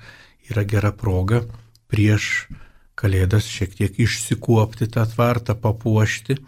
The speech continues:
kabint galbūt vieną kitą girliandą iš gerų darbų ir tokiu būdu tikrai švęsti tas Kalėdas. Tai to ir linkiu jums.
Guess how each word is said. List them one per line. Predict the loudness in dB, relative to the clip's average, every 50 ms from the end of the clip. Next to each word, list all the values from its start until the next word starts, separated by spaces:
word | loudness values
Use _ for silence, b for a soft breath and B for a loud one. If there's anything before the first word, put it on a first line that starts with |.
| -16 -6
kabint | -4 -2 0 2 2 2 2
galbūt | 0 -2 -2 -2 -4 -2 -2 -2
vieną | -2 -2 -4
kitą | -6 -8 -10 -6 -4 -2 0
girliandą | 0 0 0 2 2 4 4 4 6 6 6
iš | 4 4 4
gerų | 2 2 4 2 2
darbų | 2 2 2 2 0 0 -2 -2 -2 -6 _ _
ir | -4 -4 -4 -4
tokiu | -8 -8 -8 -8 -6 -6 -6 -2
būdu | -2 -2 0 2 0 0
tikrai | 0 -4 -8 -4 0 2 2 2
švęsti | 2 0 -2 -2 0 0 0 -2 -4 -6 -14 -18 _
tas | -8 -8 -8
Kalėdas. | -8 -8 -6 -4 -2 -2 -2 -2 -4 -6 -10 -12 -18 -20 _ _
Tai | -8 -8 -6
to | -6 -6 -4 -2 0 0
ir | 2 2
linkiu | 0 0 0 -2 -4 -4 -4 -2
jums. | -2 -2 -4 -6 -8 -12 -18 -20